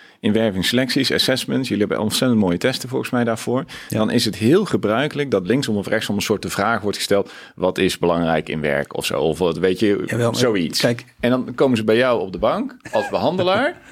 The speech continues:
Speaker 2: <laughs>
Speaker 1: weet je, en dan is die vraag ook heel normaal.
Speaker 2: Ja.
Speaker 1: Alleen in de tussentijd
Speaker 2: Daartussenin
Speaker 1: niet.
Speaker 2: niet. Nee, want je, je, je, het is gewoon een filter. Je gaat, je wordt gekozen om, eh, voor iemand te gaan werken, dat selectieproces.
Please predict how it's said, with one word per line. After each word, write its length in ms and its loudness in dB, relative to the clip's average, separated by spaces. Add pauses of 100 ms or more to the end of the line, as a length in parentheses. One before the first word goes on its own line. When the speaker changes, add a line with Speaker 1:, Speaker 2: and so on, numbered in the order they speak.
Speaker 2:
<laughs> 260 -20
Speaker 1:
weet 160 2
je, 60 2
en 260 0
dan 160 2
is 180 0
die 120 2
vraag 340 0
ook 160 -2
heel 160 0
normaal. 500 0
Speaker 2:
Ja. 280 -6 (120)
Speaker 1:
Alleen 280 2
in 60 2
de 80 0
tussentijd 280 0
Speaker 2:
Daartussenin 360 4
Speaker 1:
niet. 300 -4
Speaker 2:
niet. 120 0
Nee, 140 -4 (340)
want 160 -2
je, 180 0
je, 180 0
je, 240 0
het 260 -6
is 100 0
gewoon 200 2
een 80 2
filter. 360 0
Je 80 -4
gaat, 340 -6
je 120 2
wordt 160 2
gekozen 460 2
om, 280 2
eh, 80 0
voor 280 0
iemand 240 2
te 80 -4
gaan 140 -2
werken, 340 0 (300)
dat 160 -4
selectieproces. 800 -2